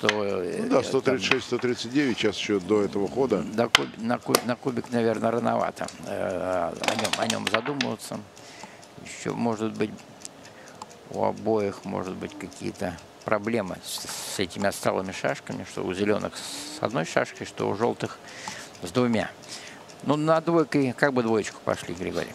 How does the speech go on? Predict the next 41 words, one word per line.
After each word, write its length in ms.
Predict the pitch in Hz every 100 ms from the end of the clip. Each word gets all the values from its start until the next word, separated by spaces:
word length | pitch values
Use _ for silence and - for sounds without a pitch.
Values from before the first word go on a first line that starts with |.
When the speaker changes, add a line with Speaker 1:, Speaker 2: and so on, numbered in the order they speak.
| - -
Speaker 2:
Ну, 180 | 107
я 160 | 110 104
бы 120 | 95
пошел, 400 | 90 107 - 135
закрыл 360 | 107 95 107 127
бы 120 | 123
вот 120 | 98
здесь 220 | 85 85 90
вот 100 | 80
в 140 | 82
доме. 300 | 87 85 85 -
Тут 140 | 120
Speaker 1:
Да, 200 | 131 101
Speaker 2:
че 60 | -
там, 20 | 147
Speaker 1:
конечно, 240 | 117 98
Speaker 2:
зачем 280 | 92 135 143
Speaker 1:
анкор. 120 | 139
Speaker 2:
он 60 | -
там 180 | 104
нужна 320 | 104 101 101 -
Speaker 1:
Ан-, 80 |
Speaker 2:
единица? 420 | 98 92 101 95 120
Speaker 1:
ан-, 100 | 123
Speaker 2:
Конечно, 460 | 139 139 92 98
анкор 200 | 101 - 120
Speaker 1:
анкор 260 | - 160
Speaker 2:
поставить. 160 | 165 143
Speaker 1:
нужно 200 | 127 139
взять, 280 | 123 101 85
безусловно. 560 | 101 101 101 - 95 98
Speaker 2:
Да. 120 | 80 - -
Speaker 1:
А 100 | 120
тройку? 460 | 107 95 87 165 - - - - - -
Speaker 2:
А 120 | 127
тройку 340 | 190 220 196
спускал 440 | - 175 - 170 175
бы 100 | 151
туда 280 | 120 101 113
вот. 160 | 107 - - - - - -
Speaker 1:
Это 180 | 190